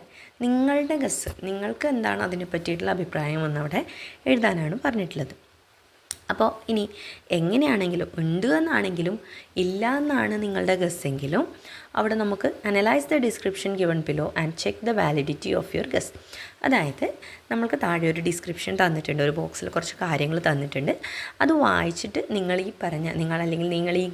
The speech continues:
ഗസ്സിന് എന്ത് കിട്ടും, ഒരു ക്ലാരിറ്റി കിട്ടും, അല്ലെങ്കിൽ അതിനൊരു മറുപടി നമുക്ക് കിട്ടും. അപ്പോൾ നമുക്ക് നോക്കാം.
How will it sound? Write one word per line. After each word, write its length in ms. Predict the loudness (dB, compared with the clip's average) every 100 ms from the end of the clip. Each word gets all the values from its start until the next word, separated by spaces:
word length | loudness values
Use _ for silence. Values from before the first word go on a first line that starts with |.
| 4
ഗസ്സിന് 480 | 4 -2 -2 0 -2 -8 -18 -16 -4 0
എന്ത് 140 | 2 0
കിട്ടും, 220 | 0 0 -2 -2
ഒരു 100 | -2 0
ക്ലാരിറ്റി 500 | 0 0 -2 -2 -2 -2
കിട്ടും, 200 | -2 -2
അല്ലെങ്കിൽ 240 | 0 0 0
അതിനൊരു 280 | 0 0 2 2
മറുപടി 360 | 2 2 0 -2
നമുക്ക് 240 | -2 -4 -4 -10 -20 -6
കിട്ടും. 220 | -6 -6 -12 -18 -20 -4
അപ്പോൾ 140 | 2 2
നമുക്ക് 180 | 4 2 0
നോക്കാം. 300 | -2 0